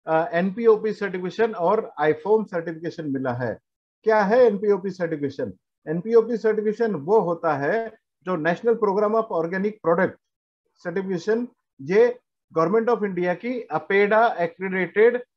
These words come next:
agencies हमें देती है और इस तरीके से, अ, एनपीओपी certification पाने वाली सबसे पहली company अपनी बनी है जिसका नाम है Yamai Lifestyle। तो एक बार, अ,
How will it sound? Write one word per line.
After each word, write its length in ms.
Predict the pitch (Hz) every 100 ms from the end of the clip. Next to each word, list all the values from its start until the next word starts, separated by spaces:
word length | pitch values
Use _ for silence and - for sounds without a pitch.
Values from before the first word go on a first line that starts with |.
| _ -
agencies 600 | 160 156 196 185 240 233 147
हमें 240 | 165 175
देती 280 | 165 160 151
है 380 | 127 160 226 - _ -
और 200 | 180 208
इस 180 | 226 226
तरीके 320 | 180 165 160
से, 400 | 147 208 233 226 _ _ 165
अ, 120 | 165
एनपीओपी 600 | 170 180 185 226 214 226
certification 460 | 220 190 190 202
पाने 300 | 202 170 160
वाली 340 | 170 151 180 220
सबसे 360 | - 190 -
पहली 220 | 185 185 185
company 460 | 185 170 185 208
अपनी 400 | 208 151 185 214
बनी 320 | 190 170 165
है 240 | 143 170 233 233 _ _
जिसका 260 | 165 - 175
नाम 300 | 175 185 175
है 260 | 226 247 - -
Yamai 260 | 160 165 170
Lifestyle। 540 | 156 151 170 143 95 _ _ _ _ _ _ _ _ _ _
तो 120 | 175 170
एक 180 | 196
बार, 280 | 185 202 190
अ, 320 | 190 175 165